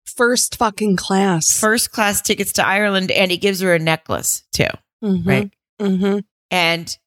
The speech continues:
Speaker 2: that's when she decides that it's, all of a sudden, she's like, "Oh, God." Oh, I know. Liz came over after that, because
Speaker 1: And
Speaker 2: now
Speaker 1: I
Speaker 2: they're
Speaker 1: think sh-
Speaker 2: friends.
Speaker 1: Right, right.
Speaker 2: Well, I forget. She's,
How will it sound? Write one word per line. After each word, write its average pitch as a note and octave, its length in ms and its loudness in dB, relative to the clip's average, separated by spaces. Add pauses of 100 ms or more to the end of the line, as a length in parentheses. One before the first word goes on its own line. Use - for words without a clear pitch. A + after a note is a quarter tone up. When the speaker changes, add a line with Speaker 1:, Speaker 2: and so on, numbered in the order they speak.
(120)
Speaker 2:
that's A3 400 -2
when A3+ 160 2
she G#3+ 260 0
decides F3 840 -2 (800)
that F3+ 340 0
it's, - 300 -4 (260)
all C4 140 4
of B3+ 60 -2
a A#3+ 40 -6
sudden, G3 280 -2
she's F3 220 -2
like, D#3+ 340 0
"Oh, A3 280 0
God." G3+ 320 -2 (300)
Oh, B3 180 2
I A3 120 0
know. G3 140 -2
Liz G3 320 0
came F3+ 240 0
over C#3+ 240 0
after C#3 380 -2
that, G#3+ 340 -2 (520)
because F#3+ 160 -4
Speaker 1:
And G3 80 -8
Speaker 2:
now B3 80 4
Speaker 1:
I A#3+ 80 2
Speaker 2:
they're D#3 100 -2
Speaker 1:
think F4 180 2
sh- D#3+ 40 4
Speaker 2:
friends. B2 380 0 (280)
Speaker 1:
Right, F3 460 -2
right. C#3+ 360 0 (280)
Speaker 2:
Well, E3+ 340 2 (320)
I F3+ 120 0
forget. D3+ 420 0
She's, E3+ 440 0